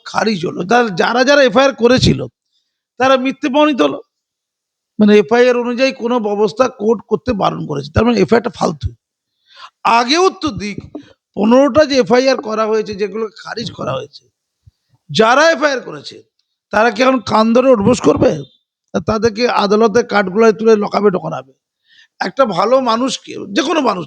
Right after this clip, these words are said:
ধরুন, আমি শুভেন্দু অধিকারীর কথা বলছি না, আমি তোমার কথা বলছি, হঠাৎ করে আমি গিয়ে এফআইআর করে দিলাম, তোমার কোনো অন্যায় নেই, পাপ নেই, কিচ্ছু নেই। সেই যে মানসিক হ্যারাসমেন্ট করাটা একটা মানুষকে,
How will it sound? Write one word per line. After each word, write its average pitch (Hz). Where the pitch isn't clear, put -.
ধরুন, 127
আমি 220
শুভেন্দু 226
অধিকারীর 233
কথা 202
বলছি -
না, -
আমি 233
তোমার 247
কথা 170
বলছি, 127
হঠাৎ 277
করে 302
আমি 240
গিয়ে 247
এফআইআর 202
করে 156
দিলাম, 135
তোমার 214
কোনো 226
অন্যায় 214
নেই, 220
পাপ 202
নেই, 214
কিচ্ছু 226
নেই। 135
সেই 240
যে 269
মানসিক 233
হ্যারাসমেন্ট 202
করাটা 170
একটা 156
মানুষকে, 143